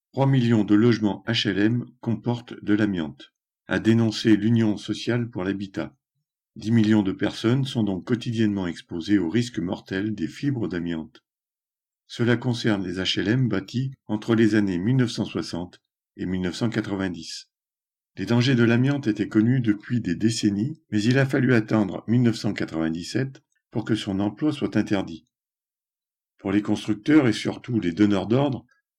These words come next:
l'important était de construire vite et à bon marché, et l'amiante revenait moins cher que d'autres matériaux présentant les mêmes caractéristiques d'isolation. Une fois ce constat dressé, que va-t-il se passer ? Rien,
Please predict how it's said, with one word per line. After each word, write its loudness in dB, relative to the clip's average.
l'important -2
était 2
de 8
construire 0
vite -6
et -4
à -2
bon 0
marché, -2
et 2
l'amiante 4
revenait 2
moins 2
cher 0
que -4
d'autres 0
matériaux 0
présentant -4
les -2
mêmes 0
caractéristiques -10
d'isolation. 0
Une -4
fois 0
ce -2
constat -2
dressé, 2
que -2
va-t-il -2
se -4
passer ? -2
Rien, -2